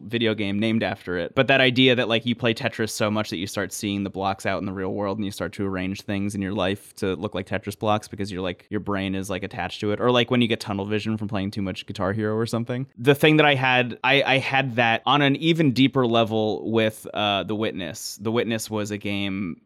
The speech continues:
that I, like, could not shake at all. Once I started playing that game, I was so thoroughly wrapped up in it, and all I wanted to do was spend more time in The Witness, which is wild 'cause it really is just, like, solving line puzzles, but that island is so pretty,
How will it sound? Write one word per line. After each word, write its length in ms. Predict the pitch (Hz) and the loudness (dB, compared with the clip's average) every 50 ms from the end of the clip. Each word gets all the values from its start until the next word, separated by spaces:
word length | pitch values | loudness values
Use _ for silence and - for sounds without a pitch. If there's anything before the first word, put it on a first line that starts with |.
| _ - | _ -8
that 160 | 104 113 - | -6 -4 -2
I, 180 | 82 104 110 110 | -2 -2 -2 -2
like, 420 | 107 107 101 101 - - - _ _ - | -2 -4 -4 -4 -6 -8 -20 _ _ -12
could 360 | - - 139 139 139 135 117 | -6 4 6 6 6 8 6
not 280 | 127 117 107 110 - - | 2 2 2 2 0 -2
shake 540 | - - 110 98 92 90 - - - - _ - | -4 -4 -4 -6 -6 -8 -10 -14 -20 -20 _ -6
at 180 | 98 107 107 104 | -4 -4 -2 -2
all. 360 | 104 101 95 85 71 73 87 | -4 -4 -4 -6 -6 -8 -6
Once 240 | 95 113 127 127 120 | -2 0 0 2 4
I 80 | 147 143 | 4 2
started 320 | 139 - 131 127 123 113 | 4 4 4 4 4 2
playing 280 | - 120 110 104 107 113 | 2 0 0 2 2 2
that 160 | 120 120 117 - | 2 0 0 0
game, 280 | 127 127 131 135 135 - | 2 2 2 2 0 0
I 140 | - 113 123 | 0 2 4
was 180 | 123 120 110 - | 4 4 2 0
so 440 | - - - 120 117 117 123 127 120 | -2 -4 -2 0 2 2 2 2 0
thoroughly 500 | - - 117 113 117 117 113 117 117 110 | 0 0 0 2 2 2 2 0 0 0
wrapped 340 | 110 107 101 - - - | 0 0 -2 -2 -4 -6
up 180 | 98 101 - - | -6 -6 -2 -2
in 120 | 117 117 | 0 0
it, 180 | 120 127 131 - | 2 0 0 -2
and 160 | - 110 110 - | -2 -4 -6 -2
all 260 | - 107 110 110 113 | 0 0 2 2 2
I 40 | 113 | 0
wanted 280 | 113 107 107 107 113 120 | 0 0 -2 -2 -2 -4
to 80 | 104 | -6
do 140 | 98 104 107 | -4 -4 -4
was 100 | 107 101 - | -4 -4 -6
spend 300 | - - - 101 98 104 | -6 -6 -6 -4 -4 -2
more 220 | 104 101 101 101 | -2 -2 -4 -4
time 260 | - - 98 98 101 | -6 -6 -6 -4 -2
in 80 | 104 101 | -2 -2
The 80 | 104 98 | -2 -2
Witness, 560 | 104 92 85 110 117 123 131 - - - - - | -4 -4 -2 -2 -2 -2 -4 -6 -10 -14 -12 -4
which 220 | 107 127 123 - | 0 0 2 2
is 140 | 139 120 113 | 2 2 2
wild 420 | 113 113 110 120 131 151 175 175 | 4 4 6 6 6 6 4 4
'cause 140 | - 139 117 | 0 0 0
it 80 | 120 101 | 2 2
really 320 | 120 123 127 131 123 110 | 4 4 6 6 6 6
is 140 | 113 117 117 | 4 4 2
just, 180 | - 123 - | -2 -4 -2
like, 120 | 110 104 - | -2 -4 -2
solving 340 | - 107 98 101 104 101 101 | -2 -2 -2 0 0 -2 -2
line 240 | 98 95 98 107 107 | 0 0 0 0 0
puzzles, 400 | 131 131 127 131 151 151 147 135 | 0 0 -2 -2 -2 -4 -4 -2
but 160 | - 110 104 | -4 -2 0
that 160 | 113 120 110 | 2 2 2
island 380 | 80 98 104 107 117 123 120 110 | 2 2 2 2 2 0 0 -2
is 100 | 98 - | -2 -4
so 680 | - - - - 107 101 104 104 110 110 110 110 110 | -4 -4 -4 -4 -2 -2 0 2 2 2 2 0 -2
pretty, 500 | - - - 104 98 104 110 127 139 143 | -2 -4 -4 -4 -2 0 -2 -2 -2 -6